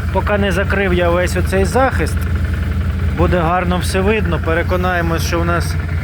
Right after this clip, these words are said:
е, вентилятор працює в правильному напрямку, що ми не переполюсували його. От. Ну і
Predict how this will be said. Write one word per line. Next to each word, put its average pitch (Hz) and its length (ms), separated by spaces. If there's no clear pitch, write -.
е, 160 260
вентилятор 175 640
працює 175 480
в 156 80
правильному 170 680
напрямку, 170 580
що 160 160
ми 156 160
не 151 160
переполюсували 160 1080
його. 135 300
От. 139 220
Ну 233 200
і 226 220